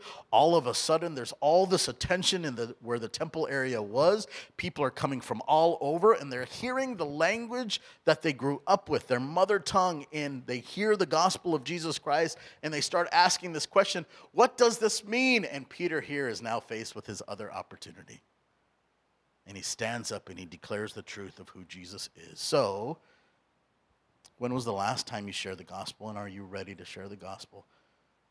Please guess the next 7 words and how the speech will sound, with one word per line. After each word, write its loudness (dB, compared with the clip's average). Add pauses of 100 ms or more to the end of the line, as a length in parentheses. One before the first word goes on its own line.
(420)
As -6
we -6
read -2
the -8
story -4
of -4 (120)
Acts, -4